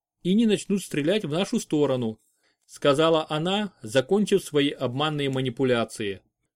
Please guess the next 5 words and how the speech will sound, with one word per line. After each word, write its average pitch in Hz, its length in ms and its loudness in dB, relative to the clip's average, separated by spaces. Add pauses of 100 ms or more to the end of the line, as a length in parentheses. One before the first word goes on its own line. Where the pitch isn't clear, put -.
(160)
«Вот 127 460 0
спасибо, 123 840 -2 (360)
успокоила. 123 1200 0 (380)
Только 120 320 2
забыла 135 600 2